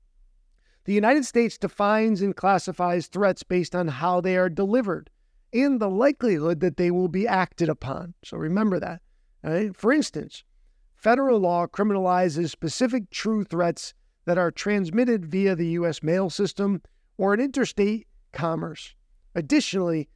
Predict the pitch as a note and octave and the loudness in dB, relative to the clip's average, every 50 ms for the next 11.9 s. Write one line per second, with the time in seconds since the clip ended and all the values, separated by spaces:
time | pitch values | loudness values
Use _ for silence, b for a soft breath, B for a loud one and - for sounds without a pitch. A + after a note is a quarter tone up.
0 | _ _ _ - G3+ A#3+ C#4 A#3 - - F3+ G3+ G#3 G#3+ F#3+ E3+ D#3+ D#3+ E3 E3+ | _ _ _ -2 0 2 2 2 0 0 0 0 0 0 -2 -2 0 0 0 0
1 | E3+ C3+ - - E3 D#3 E3+ C3+ A#2+ D#3+ D#3+ D#3+ F3+ F3 F3+ F3 F3 E3+ D#3 - | -2 -2 -4 -4 -2 -2 -2 -2 0 0 0 0 0 0 0 0 -2 -2 -4 -4
2 | - D#3+ D#3+ D#3+ E3 D3+ E3 F3+ G#3+ G#3 F3+ E3 D#3+ C3+ B2+ - - F3+ F3 F3 | -4 -4 -2 -2 0 0 0 0 0 0 -2 -2 -4 -6 -4 0 0 0 2 2
3 | F#3 F3+ F3+ F3 E3+ D#3 - A#3 B3 - - E3+ E3+ D#3+ D3 - - _ _ _ | 0 0 0 -2 -2 -2 0 0 0 0 0 -2 -2 -4 -4 -6 -12 _ _ _
4 | _ - D#3 G3+ A#3+ C4+ C#4 G#3 F#3 A3 G#3+ F#3 F3 F#3 F#3 F#3 F3+ E3+ E3+ E3 | _ -4 -2 0 2 2 2 2 2 0 0 0 0 0 0 2 2 2 2 2
5 | D3+ E3 - - - C#3 C#3 C#3 D3 D3+ E3+ F3+ F3 E3 - - - D#3+ D#3+ - | 0 -2 -6 -6 -6 -6 -4 -4 -4 -4 -4 -2 -4 -4 -6 -8 -12 -12 -14 -20
6 | _ _ _ _ _ _ _ _ _ _ _ _ _ _ _ _ - B3 C4+ D#4+ | _ _ _ _ _ _ _ _ _ _ _ _ _ _ _ _ 2 2 4 4
7 | D#4 C#4+ B3+ A#3 A#3 G#3+ G#3+ G#3+ G3+ E3+ C#3 F3 F#3 F#3 F#3 F3 F3 E3 C3+ - | 4 4 4 4 4 4 2 0 0 0 2 2 4 4 4 2 0 -2 -4 -6
8 | - - _ _ - D3+ C#3 D#3 - - - F#3 F#3 F#3 F#3 F3+ E3+ D3 C#3+ E3+ | -12 -18 _ _ -10 -8 -6 -6 -6 -4 -2 0 2 2 2 2 0 0 -4 -4
9 | C#3 C#3+ F3+ F#3+ E3+ F3 E3+ E3+ E3+ F#3+ - F#3+ F#3+ F#3 F#3 A#3 C4 A#3+ A3+ G3+ | -2 -2 0 0 0 -2 -4 -6 -6 -4 -2 -2 0 2 4 4 4 4 4 4
10 | F#3+ F#3 E3+ D3+ F3 D3+ - D#3+ D#3 D3+ C3 - - D#3+ D3 C3+ - - - D3+ | 2 2 0 -2 -4 -4 -2 -2 -2 -2 -2 -4 -4 -6 -6 -6 -8 -6 -2 -2
11 | E3 D#3+ D3 - - - - D#3+ D#3+ D3+ - - - D3 D#3+ D3 - | -2 -2 -4 -6 -10 -6 -2 -2 -2 -2 -2 -4 -4 -2 -2 -2 -4